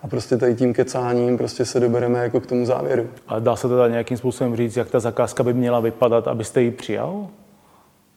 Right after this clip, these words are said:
Speaker 1: No, musí to, musí to být zajímavý, no.
Speaker 2: Musí to být zajímavý. <laughs>
Speaker 1: Ale jako, hele, může to být cokoliv, jo.
Speaker 2: Ale to znamená, že když vás to neosloví, že to pro vás zajímavý nebude, tak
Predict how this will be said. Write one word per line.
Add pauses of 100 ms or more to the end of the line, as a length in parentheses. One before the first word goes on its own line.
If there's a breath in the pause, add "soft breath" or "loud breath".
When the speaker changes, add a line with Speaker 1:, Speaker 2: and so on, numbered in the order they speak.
(180)
Speaker 1:
No,
musí
to, (360)
musí
to
být
zajímavý,
no. (100)
Speaker 2:
Musí
to
být
zajímavý. (140)
<laughs>
Speaker 1:
Ale
jako, (320 loud breath)
hele,
může
to
být
cokoliv,
jo. (480 loud breath)
Speaker 2:
Ale
to
znamená,
že
když (500)
vás
to
neosloví,
že
to
pro
vás
zajímavý
nebude,
tak